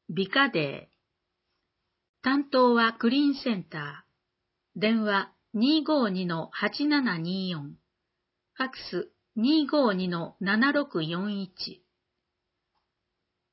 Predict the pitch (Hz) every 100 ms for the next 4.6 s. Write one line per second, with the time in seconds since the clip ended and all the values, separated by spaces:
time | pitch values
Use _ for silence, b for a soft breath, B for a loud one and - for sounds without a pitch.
0 | _ _ _ _ 233 302 349 233 180 160
1 | - 180 180 170 - - 302 302 220 170
2 | 180 170 165 - 285 277 269 254 - 285
3 | 277 285 277 277 269 226 190 175 165 156
4 | - 175 170 165 160